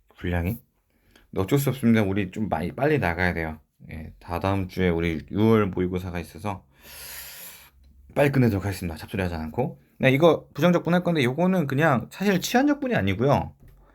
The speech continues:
이건 요꼴입니다. A 곱하기 B분의 일은 B 마이너스 A분의 일, A분의 일 마이너스 B분의 일 꼴 로 해가지고 이거 그냥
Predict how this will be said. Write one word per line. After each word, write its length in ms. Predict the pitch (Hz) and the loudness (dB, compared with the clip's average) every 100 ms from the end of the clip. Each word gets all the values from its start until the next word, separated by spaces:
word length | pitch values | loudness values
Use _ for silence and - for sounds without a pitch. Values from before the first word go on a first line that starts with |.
| _ _ - | _ _ -6
이건 220 | 131 160 | 2 4
요꼴입니다. 680 | 110 107 175 117 87 78 73 _ _ _ _ _ _ _ _ - | 4 6 4 4 2 0 -2 _ _ _ _ _ _ _ _ 0
A 180 | 123 156 | 4 4
곱하기 520 | 156 143 143 120 117 | 2 2 2 2 -2
B분의 600 | - 95 92 90 87 87 | -2 0 0 -2 -2 0
일은 440 | 107 135 110 76 - - _ _ _ - _ _ _ | 2 4 4 0 -8 -18 _ _ _ -20 _ _ _
B 180 | - 113 | -2 2
마이너스 520 | 117 101 95 92 90 | 4 4 4 2 0
A분의 420 | 85 85 87 80 98 | -2 -2 -2 -2 0
일, 200 | 160 185 - _ _ _ - _ _ _ 58 | 0 -4 -8 _ _ _ -20 _ _ _ -6
A분의 400 | 82 87 85 104 | -4 0 2 4
일 100 | 135 | 4
마이너스 400 | 98 90 87 - | 4 2 0 -6
B분의 360 | - 104 95 | -12 -2 2
일 80 | 90 | 2
꼴 420 | 85 98 82 - _ - | 2 0 0 -2 _ 0
로 240 | 135 147 | 4 6
해가지고 580 | 135 175 170 135 131 127 | 6 4 2 0 -2 -2
이거 120 | 101 | 0
그냥 240 | 120 107 | 0 0